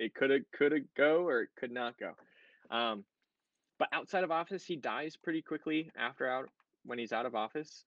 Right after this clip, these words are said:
So there isn't a lot to measure from that. Um, he did grow up. Um, I think he might have been Presbyterian,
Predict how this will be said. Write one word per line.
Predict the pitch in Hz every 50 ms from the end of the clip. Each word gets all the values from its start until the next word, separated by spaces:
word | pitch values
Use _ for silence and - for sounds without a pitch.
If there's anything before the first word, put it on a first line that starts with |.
| _ -
So | - 120 117
there | 113 110 107
isn't | - 135 147 156 165 151
a | 139
lot | 131 131 120
to | - 113
measure | 110 110 110 113 117 117
from | - - - 107 101 101 101
that. | 101 104 110 135 - - _ -
Um, | 117 110 110
he | 117 131 127
did | 120 147 147 156 143
grow | - 123 117 120 123 123
up. | - - 110 123 - _ _ _ _ _ _ _ _ _ _ _ _ _ _ -
Um, | 98 98 98 98 98 95 92 -
I | - -
think | - 160 -
he | -
might | 220 220 208
have | 165
been | 135 104
Presbyterian, | - - - - - - - - - 104 98 123 131 123 - - - -